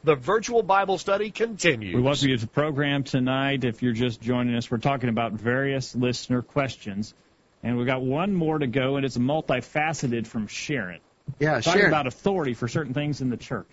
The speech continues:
Speaker 3: Sharon asked this question, "Does the church have Bible authority for the following?" Number one, church secretaries. The defense I've heard is there's no difference in paying someone in the church for printing and assembling lesson material, bulletins, and so forth, than paying for having material printed and buying it from a bookstore or other source.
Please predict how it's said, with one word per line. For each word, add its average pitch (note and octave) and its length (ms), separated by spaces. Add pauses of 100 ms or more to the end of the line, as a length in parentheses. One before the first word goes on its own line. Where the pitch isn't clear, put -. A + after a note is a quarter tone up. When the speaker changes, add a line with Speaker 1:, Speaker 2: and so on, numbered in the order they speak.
(120)
Speaker 3:
Sharon E3 240
asked C#3+ 240
this F3 160
question, C#3 340
"Does B2 180
the A2+ 80
church F#3+ 280
have C#3 180
Bible C#3 280
authority C#3+ 340
for C#3 180
the C3+ 60
following?" G#2 400 (200)
Number C3+ 200
one, G2 240
church E3+ 320
secretaries. G#2+ 760 (400)
The G#2 100
defense E3 380
I've F3+ 180
heard C#3 200
is A#2 160
there's A2+ 160
no C#3 120
difference C#3+ 380
in G#2 100
paying C#3+ 280
someone C3 400
in A2+ 100
the G#2 60
church C#3 320
for F#2 100
printing D3 420
and A2 80
assembling B2+ 480
lesson B2+ 280
material, C3+ 320
bulletins, A#2+ 500
and - 100
so B2+ 160
forth, G#2+ 300 (460)
than A#2 240
paying D#3 640
for B2 160
having C#3 360
material C3 440
printed D#3+ 420
and A2 160
buying C#3+ 340
it - 100
from B2 140
a B2 80
bookstore B2 440
or F2+ 60
other B2 180
source. C3 440